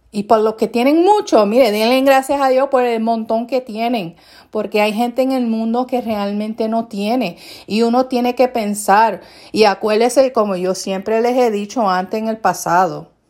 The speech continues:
si usted tiene, usted tiene que bendecir a la gente, usted tiene que ser una bendición para otra persona.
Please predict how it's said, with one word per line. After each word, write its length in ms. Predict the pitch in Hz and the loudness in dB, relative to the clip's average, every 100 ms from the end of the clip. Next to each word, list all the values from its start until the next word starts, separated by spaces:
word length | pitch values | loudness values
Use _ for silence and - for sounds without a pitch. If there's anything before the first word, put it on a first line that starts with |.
| _ _ _ _ _ _ _ _ | _ _ _ _ _ _ _ _
si 180 | - 254 | -8 -4
usted 400 | 247 - 233 247 | -4 2 2 2
tiene, 640 | 277 269 269 220 175 175 _ _ _ - - | 2 2 2 0 -6 -12 _ _ _ -14 -4
usted 280 | 247 240 214 | 0 0 0
tiene 220 | 233 240 | 0 2
que 140 | 247 | 2
bendecir 800 | 240 240 226 233 - 240 226 180 - _ _ | 2 2 0 -2 -6 -4 -4 -6 -12 _ _
a 160 | 196 214 | 0 0
la 100 | 180 | 0
gente, 540 | - 214 233 233 175 | -4 -2 -2 -4 -6
usted 240 | 196 220 | -4 -4
tiene 180 | 220 240 | -2 -2
que 120 | 240 | -2
ser 120 | 233 247 | 0 2
una 200 | 233 226 | 2 2
bendición 680 | 226 214 202 - 233 233 | 0 -2 -6 -4 0 0
para 140 | 233 208 | 2 2
otra 240 | 208 208 | 2 -2
persona. 520 | 208 185 - 202 180 | -2 -4 -2 -2 -2